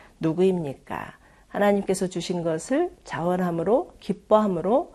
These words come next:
나누고 섬기는 저와 여러분 되기를 축원합니다. 함께 기도하시겠습니다.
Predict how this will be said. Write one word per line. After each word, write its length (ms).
나누고 600
섬기는 800
저와 300
여러분 360
되기를 520
축원합니다. 960
함께 320
기도하시겠습니다. 1200